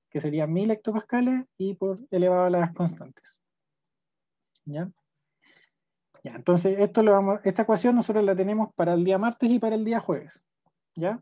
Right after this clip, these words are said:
Asumiendo que tenemos una temperatura el día martes y una temperatura el día jueves, y tenemos diferentes alturas de Z quinientos.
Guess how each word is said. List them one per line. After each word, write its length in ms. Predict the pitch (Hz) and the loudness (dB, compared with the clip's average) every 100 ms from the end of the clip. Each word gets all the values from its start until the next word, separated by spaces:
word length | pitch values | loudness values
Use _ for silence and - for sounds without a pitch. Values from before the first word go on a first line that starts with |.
| _ - | _ -14
Asumiendo 420 | 147 165 185 180 | -8 -6 -2 -2
que 80 | 170 | 0
tenemos 200 | 180 185 | -2 -2
una 140 | 175 | -4
temperatura 540 | 170 165 165 165 196 | -4 -2 -4 -2 -2
el 80 | 202 | 0
día 140 | 202 208 | 0 -2
martes 320 | 226 226 220 | -4 -6 -6
y 60 | |
una 120 | 202 190 | -6 -4
temperatura 540 | 180 175 175 175 190 | -2 0 0 0 0
el 100 | 190 | 0
día 160 | 190 196 | 0 0
jueves, 560 | - 135 175 233 _ _ _ _ _ | -2 -6 -6 -8 _ _ _ _ _
y 80 | 151 | 0
tenemos 300 | 170 190 196 | 2 4 2
diferentes 460 | 185 196 202 190 | 2 2 2 2
alturas 420 | 202 180 214 208 196 | 0 0 0 0 0
de 80 | |
Z 220 | 185 196 196 | -2 -2 -2
quinientos. 600 | 196 170 - _ _ | -4 -6 -10 _ _